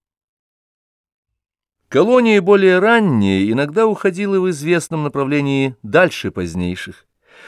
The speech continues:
В промежутках между метрополиями и этими ранними колониями и между полосами колоний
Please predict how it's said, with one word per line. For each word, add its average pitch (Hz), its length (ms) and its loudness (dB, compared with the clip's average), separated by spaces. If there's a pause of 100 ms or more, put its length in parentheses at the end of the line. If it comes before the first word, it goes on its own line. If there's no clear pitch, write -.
(160)
В - 80 -20
промежутках 127 800 0
между 107 260 0
метрополиями 107 1000 2 (240)
и 104 160 2
этими 113 260 0
ранними 110 580 4
колониями 110 760 0 (240)
и 95 80 -8
между 110 260 0
полосами 202 640 0
колоний 135 560 0